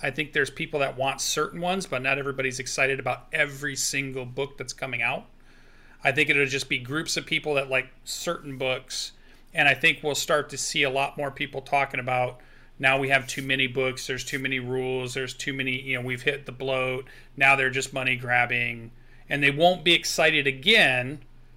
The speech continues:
until, like, a sixth edition actually starts gaining, you know, traction, or they start advertising that it's happening, or they start building that product up to be its own life cycle of popularity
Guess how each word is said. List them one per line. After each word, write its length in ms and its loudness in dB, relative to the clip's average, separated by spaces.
until, 360 0
like, 200 4
a 80 2
sixth 440 -4
edition 760 -2
actually 840 0
starts 520 -2
gaining, 580 -2
you 140 -6
know, 160 -4
traction, 640 0
or 120 -6
they 140 -4
start 300 -4
advertising 720 -6
that 140 -4
it's 120 -14
happening, 520 -6
or 400 -10
they 120 0
start 540 -4
building 380 2
that 340 6
product 400 -2
up 140 -10
to 80 -8
be 160 -12
its 320 0
own 400 -8
life 300 6
cycle 500 0
of 380 -4
popularity 800 -2